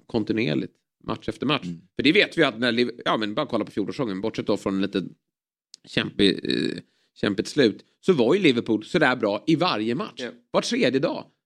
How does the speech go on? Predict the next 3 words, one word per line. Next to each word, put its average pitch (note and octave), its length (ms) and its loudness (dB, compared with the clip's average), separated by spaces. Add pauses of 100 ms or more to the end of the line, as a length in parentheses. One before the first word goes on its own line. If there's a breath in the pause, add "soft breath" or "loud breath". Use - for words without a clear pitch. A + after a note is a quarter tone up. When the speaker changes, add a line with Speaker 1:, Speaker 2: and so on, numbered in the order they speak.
(500)
Speaker 1:
Det E3 360 6
är, A#2+ 1080 0
eh, - 520 -8